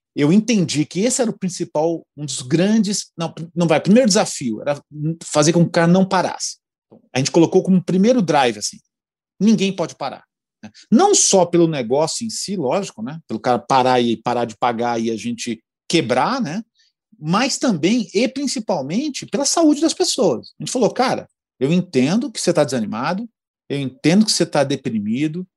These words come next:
mas que você não vai, não vai adiantar nada você parar de treinar. Ao contrário, você vai piorar a situação. E nós estamos com uma, uma situa-, uma doença muito séria,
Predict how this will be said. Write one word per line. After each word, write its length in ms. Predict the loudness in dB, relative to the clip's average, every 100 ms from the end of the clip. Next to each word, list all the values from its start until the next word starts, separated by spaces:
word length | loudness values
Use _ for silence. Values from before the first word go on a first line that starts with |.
| _ _ _
mas 220 | -8 -6
que 80 | -4
você 380 | -2 -2 0 0
não 220 | 0 -2
vai, 240 | -2 -6 -6
não 180 | -6 -6
vai 140 | -6
adiantar 420 | -6 -8 -8 -10
nada 580 | -8 -8 -4 -4 -4 -6
você 500 | -6 -8 -4 -4 -6 _ _ -2
parar 400 | 0 0 -2 -4
de 100 | -12
treinar. 480 | -8 -6 -8 -12 _ _ _ _
Ao 180 | 0 2
contrário, 520 | 4 2 2 0 0
você 100 | -2
vai 180 | -4 -4 _ -4
piorar 440 | 2 6 6 2
a 40 |
situação. 540 | -2 -8 -10 -10 -14 _ _ _ -20 _
E 120 | 0
nós 140 | 0 2
estamos 260 | 0 -2
com 80 | 0
uma, 260 | 0 0 -2 _
uma 120 | -4 -4
situa-, 180 | -4 -4
uma 120 | -2
doença 440 | -2 -4 -4 -8 -6
muito 400 | 2 4 4 2
séria, 480 | -2 -2 -2 -2